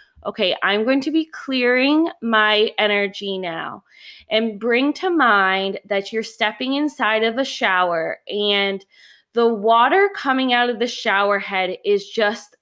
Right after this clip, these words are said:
cleansing you, and just visualize literally that all the negativity, all the unwanted junk, everything that is not yours is just being washed away.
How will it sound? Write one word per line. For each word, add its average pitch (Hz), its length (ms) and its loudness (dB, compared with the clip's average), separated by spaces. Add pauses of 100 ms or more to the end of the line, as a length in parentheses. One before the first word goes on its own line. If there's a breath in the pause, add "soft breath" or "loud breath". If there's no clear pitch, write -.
cleansing 202 800 -6
you, 165 320 -10 (100)
and 202 180 -2
just 254 380 0
visualize 202 1160 0 (420 loud breath)
literally 254 1000 2 (120)
that 220 280 0
all 233 280 4
the 311 80 -2
negativity, 254 880 -6 (180)
all 220 260 2
the 285 200 0
unwanted 247 580 2
junk, 175 580 -2 (520 loud breath)
everything 330 600 4
that 240 180 2
is 214 160 -2
not 220 560 4
yours 202 520 2
is 202 180 -4
just 214 440 -2
being 202 300 -6
washed 185 500 -2
away. 165 500 -2